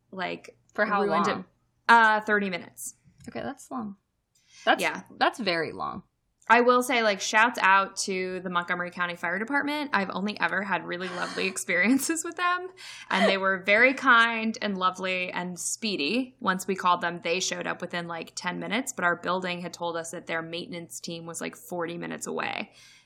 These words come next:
Speaker 1: And Lauren was like, "Kay, you're calling nine one one because I'm gonna freak out."
Speaker 2: Yeah, the, the walls start going in on you and stuff.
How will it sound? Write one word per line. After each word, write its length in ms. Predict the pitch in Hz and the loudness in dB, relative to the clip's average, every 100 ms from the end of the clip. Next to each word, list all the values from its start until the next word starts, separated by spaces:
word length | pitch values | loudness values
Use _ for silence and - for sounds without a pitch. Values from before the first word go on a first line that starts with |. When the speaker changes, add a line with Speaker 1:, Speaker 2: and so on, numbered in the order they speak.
| _ | _
Speaker 1:
And 320 | - 185 131 - _ _ _ _ _ _ | -6 -4 -4 -8 _ _ _ _ _ _
Lauren 460 | 196 190 190 185 180 | -6 0 2 2 0
was 120 | 175 | -6
like, 200 | 175 - | -8 -6
"Kay, 220 | 175 156 | -6 -4
you're 200 | 165 175 | -4 -6
calling 320 | - 175 - | -6 -6 -4
nine 200 | - - | -4 -2
one 160 | - - | -4 -4
one 320 | - 262 233 - | -4 -2 -4 -6
because 340 | - - 233 - | -12 -10 -8 -6
I'm 120 | 240 | -4
gonna 160 | 247 | -4
freak 240 | - 101 - | -4 -6 -2
out." 240 | - - - - _ _ _ _ _ _ | -2 -2 -6 -16 _ _ _ _ _ _
Speaker 2:
Yeah, 200 | 214 156 | -4 -4
the, 280 | 156 156 - _ | -2 -8 -10 _
the 180 | 185 175 | -10 -10
walls 420 | 151 147 113 151 | -4 0 0 -2
start 360 | - 160 135 - _ _ - | -4 -4 -4 -8 _ _ -14
going 300 | 165 151 151 | -10 -8 -8
in 80 | 139 | -10
on 160 | 175 | -8
you 140 | 170 175 | -8 -10
and 120 | 175 | -12
stuff. 220 | - 202 | -14 -16